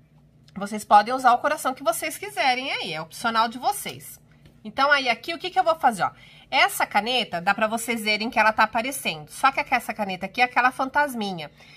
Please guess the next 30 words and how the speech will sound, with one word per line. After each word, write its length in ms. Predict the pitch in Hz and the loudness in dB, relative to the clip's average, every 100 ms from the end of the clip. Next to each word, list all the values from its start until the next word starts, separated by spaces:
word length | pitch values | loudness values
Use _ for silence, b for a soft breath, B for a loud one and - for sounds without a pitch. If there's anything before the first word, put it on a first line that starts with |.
| B B | B B
Então, 200 | 269 269 | 2 4
terminei, 840 | 330 349 359 247 233 254 254 240 | 2 0 -2 -2 -2 0 0 -2
enchi, 500 | 254 - - 226 240 | -4 -6 -6 -6 -8
ficou 340 | 220 220 254 226 | -8 -4 0 0
bonitinho, 560 | 208 202 - 320 247 | -2 -4 -4 -2 0
eu 100 | 220 | -2
venho 240 | 220 233 233 | 0 -2 -2
com 120 | 240 | -4
o 60 | |
secador, 640 | 247 247 247 240 226 262 320 - - | -4 -4 -2 0 2 2 0 -6 -12
some 460 | - 311 269 330 | -2 2 2 0
tudo, 380 | - 175 - 151 _ _ | -8 -14 -16 -20 _ _
tá 100 | 147 | -16
ok? 420 | 151 220 240 285 - B B B | -8 -2 -2 -2 -10 B B B
Então, 140 | 311 | 2
eu 180 | 311 294 | 4 4
vou 160 | 269 262 | 2 0
usar 300 | 233 226 214 | 0 4 4
uma 160 | 208 | 4
linha 280 | 185 185 185 | -4 -6 -8
cor-de-rosa, 1200 | - 240 285 262 233 180 156 160 170 - 214 262 - - _ _ _ _ _ _ - _ _ 160 170 - - | -2 0 0 -2 -2 0 2 0 -4 -2 -2 -2 -6 -20 _ _ _ _ _ _ -20 _ _ -20 -20 -20 -20
certo? 560 | - - 170 180 196 - B B B | -18 -4 0 0 -2 -10 B B B
E 120 | 220 | -6
vou 120 | 247 | -2
fazer, 460 | 247 240 226 254 254 | 2 0 2 0 2
ó, 160 | 220 196 | 4 4
nozinho 420 | 214 226 214 214 | 4 0 -2 -8
escondido 580 | 214 - 214 196 190 185 | -8 -8 -8 -8 -12 -2
lá 140 | 208 | -2
dentro. 640 | 254 208 190 208 214 285 | 0 -2 -4 -6 -10 -12